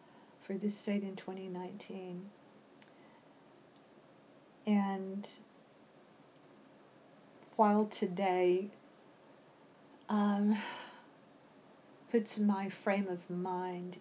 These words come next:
in a bit of agitation over what's going on in Washington on so many levels, particularly about the Supreme Court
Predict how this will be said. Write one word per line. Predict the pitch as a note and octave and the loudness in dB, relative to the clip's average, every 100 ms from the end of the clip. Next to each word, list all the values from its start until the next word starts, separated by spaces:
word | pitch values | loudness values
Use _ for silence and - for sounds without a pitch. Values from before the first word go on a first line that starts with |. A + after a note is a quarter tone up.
| - | -10
in | F#3 F#3+ F3+ F#3+ - - - - | -8 -8 -10 -12 -18 -20 -14 -6
a | F3+ | -2
bit | F3+ F#3+ | 2 2
of | F#3+ | 2
agitation | G3 F#3 F#3 F#3+ F3+ F#3 F#3 - F#3+ F#3+ G3 - - F#3 | -2 -4 -4 -8 -6 -6 -6 -8 -12 -12 -14 -16 -10 -2
over | F3+ F3+ F3+ F3+ F#3 | -2 -2 -4 -6 -8
what's | - F3 - | -6 -6 -6
going | - F3+ F3+ | -6 -6 -6
on | F3 F3+ F3+ | -6 -4 -4
in | F3+ F3 | -4 -4
Washington | F3 F#3 - F3 F3+ F3 | -4 -6 -8 -10 -8 -6
on | F3+ F3 | -6 -8
so | - | -8
many | F#3+ F#3 F3 | -10 -8 -4
levels, | F3+ F3+ F3+ | -4 -4 -8
particularly | - F3 - G3+ F#3 F#3 F#3 F#3 F#3+ | -10 -12 -10 -10 -6 -6 -4 -4 -4
about | F#3 F3+ | -6 -10
the | F3+ | -10
Supreme | G3+ - - E3+ F3+ | -16 -16 -12 -10 -10
Court | - G#3 F#3 | -6 -4 -4